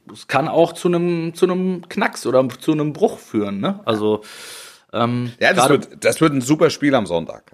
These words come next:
Speaker 2: Also, es ist ja, R B Leipzig ist ja grundsätzlich erstmal alles zuzutrauen. Und, ähm, ich bin mir auch sicher, sie werden den Bayern alles abverlangen. Und bei den Bayern wissen wir,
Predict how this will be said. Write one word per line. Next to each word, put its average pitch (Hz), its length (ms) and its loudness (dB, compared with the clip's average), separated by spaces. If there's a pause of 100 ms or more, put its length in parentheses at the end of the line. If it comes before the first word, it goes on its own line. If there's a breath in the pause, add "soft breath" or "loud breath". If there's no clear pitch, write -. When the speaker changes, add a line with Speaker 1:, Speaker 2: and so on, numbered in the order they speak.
(120)
Speaker 2:
Also, 104 400 0
es 95 240 -4
ist 101 220 -6
ja, 101 200 4
R - 360 -4
B 98 80 -2
Leipzig 101 320 2
ist 98 80 -10
ja 104 80 -2
grundsätzlich 104 520 -4
erstmal 80 320 0
alles 95 260 -2
zuzutrauen. 55 640 -10
Und, 80 160 -12 (140)
ähm, 82 340 -4 (480 loud breath)
ich 87 160 -8
bin 104 120 0
mir 101 140 2
auch 98 80 0
sicher, 107 300 0
sie 98 120 -2
werden 95 160 4
den 95 140 -2
Bayern 92 260 2
alles 92 300 -2
abverlangen. 69 540 -4
Und - 320 -16
bei 87 120 2
den 87 140 -2
Bayern 98 320 2
wissen 101 300 -6
wir, 104 400 4